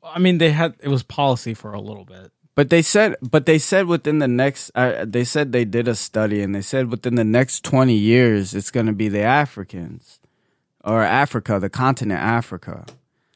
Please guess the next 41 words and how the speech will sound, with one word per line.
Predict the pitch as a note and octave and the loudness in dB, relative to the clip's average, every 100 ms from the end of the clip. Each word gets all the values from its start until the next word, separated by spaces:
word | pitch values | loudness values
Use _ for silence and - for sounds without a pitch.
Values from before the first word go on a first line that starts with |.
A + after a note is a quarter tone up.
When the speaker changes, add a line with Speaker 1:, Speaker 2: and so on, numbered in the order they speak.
| _ _ | _ _
Speaker 2:
You | - A2 | -6 -2
know | A2+ | -2
what | A2+ | -2
I | |
mean? | A2+ A#2 A2 | -2 -2 -2
That | F3+ | -2
Speaker 1:
Like, | - - - | -4 -8 -6
yeah, | G3 A3 D3+ | 0 2 2
but | B2+ | 2
that's | D3+ F3 - | 2 2 0
the | C3+ | -4
continent | - - D#3 D3+ - B2+ A#2 | -4 -6 -2 -2 -4 -8 -10
itself. | G#2+ - C#3+ G#2+ G2 - | -12 -6 -4 -4 -8 -4
Like, | A#2+ | 2
Speaker 2:
Yeah, | D3 A2 F2+ G#2+ _ _ _ _ _ _ _ | 4 4 0 -4 _ _ _ _ _ _ _
because, | - B2+ E3+ C#3+ A#2+ | -4 0 2 2 0
because | C3 D3+ C3 G#2 | -6 -2 -2 0
they're, | C3 C#3+ F#2 | 2 2 2
they | F#2 B2+ | 0 0
haven't | C3+ C3 B2+ B2+ G#2+ | 2 2 2 0 0
been. | A#2+ A2 G#2 - - _ _ _ _ - | 0 0 -2 -6 -14 _ _ _ _ -8
They | C3+ | -4
said | E3+ | -2
within | C#3 A#2+ A2+ | -4 -4 -4
the | |
next | G#2+ G#2+ - - | -2 -2 -6 -8
twenty, | G#2+ G2+ | -6 -6
twenty-five | - G2 F#2+ G2 F2+ | -6 -8 -8 -8 -8
years, | F2+ E2 | -8 -8
'cause | - G2+ | -6 -2
they're | B2 C3+ | 2 4
all | A2 A#2+ A#2 G#2+ - _ _ | 4 4 4 0 -4 _ _
reproducing | A2+ A2+ A#2+ G#2+ A2 G#2 A2 G2 | -6 -6 -4 -2 -2 -4 -6 -8
a | F#2+ | -8
lot. | F#2 F2+ D#2+ - _ _ _ - | -6 -8 -10 -16 _ _ _ -6
Speaker 1:
I | |
mean, | F3 F3+ D3+ | -2 0 -2
we'll | F#3 | -4
see. | - F3+ | -2 0
Speaker 2:
Rapidly. | C3 G#2+ D#2+ D#3 | 0 -2 -6 -2
Speaker 1:
Like, | D3 C3+ - | 0 0 -2